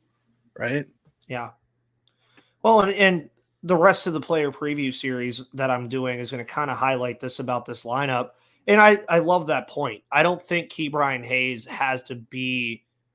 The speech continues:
Speaker 2: a crazy bat in this lineup this year. I mean, you have Reynolds, you have Suwinski, you have Tellez, who offers plus power. You have Oneil Cruz coming back. You have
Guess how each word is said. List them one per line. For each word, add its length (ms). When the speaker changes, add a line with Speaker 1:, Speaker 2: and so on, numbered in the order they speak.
Speaker 2:
a 60
crazy 580
bat 400
in 160
this 200
lineup 400
this 240
year. 180
I 40
mean, 140
you 80
have 280
Reynolds, 480
you 100
have 180
Suwinski, 680
you 120
have 500
Tellez, 560
who 180
offers 360
plus 260
power. 440
You 140
have 420
Oneil 380
Cruz 340
coming 280
back. 300
You 160
have 400